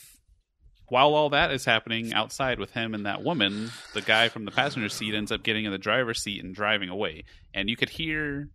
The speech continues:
something in the, in the trunk, someone yelling in the trunk. Um, you assume it's the kid 'cause it sounds like a kid. And they're just trying to finalize getting rid of the evidence of the kidnapping this kid.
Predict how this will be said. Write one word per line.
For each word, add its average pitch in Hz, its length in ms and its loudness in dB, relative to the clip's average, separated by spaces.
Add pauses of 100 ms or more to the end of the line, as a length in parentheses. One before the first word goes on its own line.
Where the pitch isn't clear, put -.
something 151 460 0
in 131 180 0
the, 127 320 -2
in 127 80 -4
the 123 80 -2
trunk, - 400 -6
someone 117 340 -4
yelling 110 340 2
in 110 100 -6
the 107 60 -8
trunk. - 320 -8 (1160)
Um, 87 260 -6
you 101 120 -2
assume 147 340 0
it's - 180 -2
the 117 100 -6
kid 107 460 4
'cause 98 180 -6
it - 100 -14
sounds 95 260 0
like 87 140 -6
a - 60 -14
kid. - 320 -12 (920)
And 101 180 -6
they're 101 140 -2
just - 220 -6 (240)
trying 107 240 4
to 95 40 -8
finalize 104 640 2 (720)
getting 110 260 4
rid 104 160 0
of 92 140 -4
the 98 140 0
evidence 87 380 -4
of 82 160 -10
the 85 160 -10 (100)
kidnapping 90 540 -4
this 95 140 -12
kid. 85 240 -12